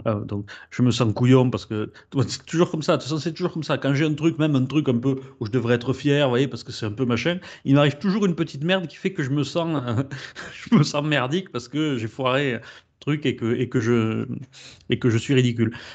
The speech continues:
Donc, voilà, ça, c'était mon petit ridicule du jour. Donc, je monte derrière, en m'excusant auprès du chauffeur qui m'est raté, hein.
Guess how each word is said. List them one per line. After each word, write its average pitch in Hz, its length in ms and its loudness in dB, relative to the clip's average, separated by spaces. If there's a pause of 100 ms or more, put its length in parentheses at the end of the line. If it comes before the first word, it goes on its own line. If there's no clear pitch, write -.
Donc, 160 420 4
voilà, 127 320 2
ça, 143 140 -10
c'était 127 260 -8
mon 120 180 -4
petit 123 120 -4
ridicule 120 420 -2
du 110 120 0
jour. 202 320 2
Donc, 123 200 0
je 113 120 6
monte 131 320 6
derrière, 117 640 0 (240)
en 131 60 -4
m'excusant 120 600 0
auprès 117 200 -4
du 113 100 -4
chauffeur 123 420 -4
qui - 100 -10
m'est 110 100 -2
raté, 156 420 -2
hein. 127 100 -8